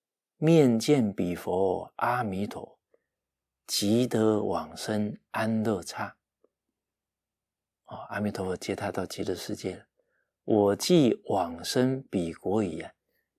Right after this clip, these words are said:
现前成就此大愿。”就成就圆满了普贤十愿了。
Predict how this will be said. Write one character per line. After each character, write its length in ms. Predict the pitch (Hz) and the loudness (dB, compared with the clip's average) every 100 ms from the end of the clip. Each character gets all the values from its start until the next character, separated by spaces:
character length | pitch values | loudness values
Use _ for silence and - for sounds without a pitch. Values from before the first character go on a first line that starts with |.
| _ | _
现 600 | - - - 185 147 98 90 | -8 -2 6 8 8 4 -2
前 440 | - 85 90 104 | -4 -4 -4 -6
成 460 | - - 92 113 120 | -6 -4 0 0 0
就 340 | 139 123 - _ _ - | 4 4 2 _ _ -6
此 480 | - - 82 - _ | -4 -4 -6 -12 _
大 300 | 107 92 85 | -4 -4 -4
愿。” 260 | 98 98 - _ _ _ _ _ | -6 -6 -12 _ _ _ _ _
就 120 | 104 | -14
成 500 | - - - 98 107 | -12 -10 -8 -6 -6
就 300 | 117 139 113 | 2 2 2
圆 220 | 90 92 101 | 0 -4 -4
满 300 | 107 80 - | -6 -8 -14
了 160 | - _ | -18 _
普 160 | - 113 | -14 -12
贤 220 | - - | -10 -10
十 180 | - 98 | -8 -8
愿 240 | 98 | -8
了。 60 | 90 | -10